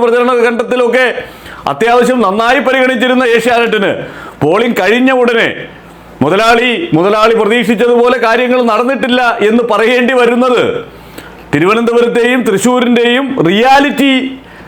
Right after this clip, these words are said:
ബോധ്യപ്പെടുന്നത് കൊണ്ടാണ്. കാരണം, അത്യാവശ്യം ബോധമുള്ള മാധ്യമ പ്രവർത്തനം നടത്തുമ്പോൾ, തിരുവനന്തപുരത്ത് എന്താണ് സംഭവിച്ചത് എന്ന് പറയാതിരിക്കാനാകില്ല. ന്യൂനപക്ഷത്തിൻ്റെ വോട്ട് ബി ജെ പിക്ക് അനുകൂലമായി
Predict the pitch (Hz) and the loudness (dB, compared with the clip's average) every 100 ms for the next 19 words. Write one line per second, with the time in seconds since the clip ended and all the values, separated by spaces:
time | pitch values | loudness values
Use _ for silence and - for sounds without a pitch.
0 | - 147 214 226 262 233 220 208 185 147 | -4 0 2 2 2 0 0 0 0 0
1 | 107 - - - - - - - 196 262 | -4 -6 -12 -18 -20 -20 -20 -6 -4 -2
2 | 277 262 269 - - - - - - 139 | 0 0 -2 -4 -16 -20 -20 -8 -6 -2
3 | 240 262 262 285 294 294 - - - 180 | 0 2 2 2 0 -2 -6 -2 0 2
4 | 240 277 285 285 285 269 254 269 269 262 | 2 2 2 2 2 2 0 0 0 0
5 | 262 254 262 262 247 247 247 247 285 - | 0 0 0 0 0 0 0 0 -2 -8
6 | - - - - - 185 226 247 247 247 | -16 -20 -20 -20 -4 0 0 0 0 0
7 | 240 240 247 247 214 220 233 240 214 220 | 0 0 2 2 2 0 0 -2 -2 -2
8 | 240 247 240 240 233 226 233 220 208 240 | 0 0 2 2 2 2 0 0 0 2
9 | 226 233 208 240 220 240 247 - - - | 2 0 0 0 0 0 0 -2 -4 -14
10 | - - - 165 226 240 240 226 240 240 | -18 -8 -2 0 2 0 0 -2 0 0
11 | 233 226 240 233 175 - - - 143 202 | 2 2 2 -2 -2 -6 -12 -2 0 2
12 | 240 240 226 220 240 247 240 233 240 | 0 0 0 0 0 0 0 0 -2